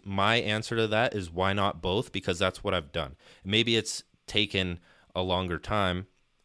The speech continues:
but I feel like I am, I feel like the things I'm doing are only helping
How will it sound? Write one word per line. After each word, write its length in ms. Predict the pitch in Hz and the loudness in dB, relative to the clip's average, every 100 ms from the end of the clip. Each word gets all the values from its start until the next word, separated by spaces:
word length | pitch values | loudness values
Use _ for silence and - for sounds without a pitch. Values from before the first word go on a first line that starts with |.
| - | 0
but 280 | 101 98 - | 2 2 2
I 120 | 90 | -2
feel 280 | - 98 98 | -2 -2 0
like 240 | 90 85 | 0 2
I 120 | 90 90 | 0 0
am, 260 | 87 87 - - | 0 -4 -10 -4
I 80 | 92 | -4
feel 240 | - 151 | 2 4
like 160 | 151 143 | 4 2
the 80 | 110 | -4
things 440 | - 101 110 - - | -2 -2 -2 -8 -6
I'm 200 | 95 90 | -4 -4
doing 440 | 80 87 95 120 131 - - _ _ | -4 -4 -2 -4 -6 -18 -20 _ _
are 180 | - 95 101 | -2 -2 -2
only 260 | 107 101 | -2 -2
helping 480 | 87 87 85 67 | -4 -4 -4 -8